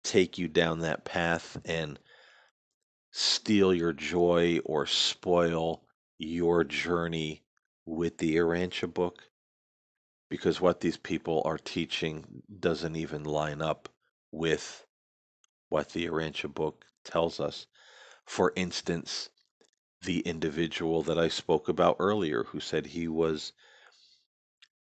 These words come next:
taken over by the angel Gabriel or one of his associates.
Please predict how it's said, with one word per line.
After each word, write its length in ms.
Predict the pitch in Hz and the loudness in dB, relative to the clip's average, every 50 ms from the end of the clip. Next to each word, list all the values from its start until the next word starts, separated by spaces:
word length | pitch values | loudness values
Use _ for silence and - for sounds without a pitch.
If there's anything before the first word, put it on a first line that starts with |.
| _ _ _ _ _ _ _ _ _ | _ _ _ _ _ _ _ _ _
taken 360 | - - 110 92 - 98 90 | 4 6 6 6 6 4 2
over 320 | 90 87 87 85 85 87 85 | 4 4 4 4 2 2 2
by 300 | 73 - 85 82 82 82 | 4 4 4 6 6 4
the 220 | 76 82 82 - - | 2 0 -2 -2 -2
angel 400 | 90 90 87 80 - 92 85 78 | -4 -4 -4 -2 0 0 0 0
Gabriel 720 | - - - 85 92 92 82 87 80 76 73 71 71 71 | 0 0 0 2 2 0 0 -2 -2 -2 -2 -2 -2 -4
or 220 | - 71 78 73 76 | -4 -4 -4 -2 -2
one 240 | 76 78 80 80 82 | -2 -2 -2 -2 -4
of 120 | 78 - | -6 -2
his 220 | - 82 76 - - - | -2 -2 -2 -2 -4 -10
associates. 880 | 78 - - - 85 85 - - - 78 - - - - - - - | -8 -8 -4 -2 0 0 0 -2 -4 -4 -4 -4 -6 -8 -12 -14 -14